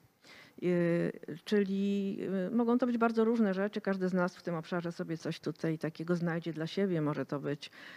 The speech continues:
czytanie książki, spacer, joga, e, medytacja, co przychodzi nam do głowy. Ale naprawdę czas dla mnie. Jest też,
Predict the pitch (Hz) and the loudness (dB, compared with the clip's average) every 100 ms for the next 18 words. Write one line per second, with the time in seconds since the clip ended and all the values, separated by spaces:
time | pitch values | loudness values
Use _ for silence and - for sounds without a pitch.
0 | - - 170 165 160 - 220 214 - - | -14 -6 -2 0 0 4 4 4 -4 -2
1 | 180 185 - 156 160 170 165 160 151 151 | 0 0 0 -4 0 0 0 0 0 -2
2 | 151 - 160 147 147 143 143 147 - - | -4 -6 -6 -4 -6 -6 -6 -8 -10 -12
3 | - 139 139 - 160 170 156 - 147 - | -10 -8 -8 -6 -4 -4 -4 -2 -2 -2
4 | 170 139 147 165 160 151 - - 165 160 | -2 -2 -4 -6 -4 -6 -8 -6 -2 0
5 | 147 135 - - - - _ _ _ _ | 2 2 0 -2 -4 -12 _ _ _ _
6 | _ _ _ _ - 202 185 - - - | _ _ _ _ 0 2 2 0 -20 -20
7 | _ 196 208 240 220 220 214 175 160 151 | _ -2 2 2 2 2 2 2 0 0
8 | - - _ - - - - - 196 277 | -4 -10 _ -20 -20 -18 -20 -6 0 0
9 | - 262 | 2 -2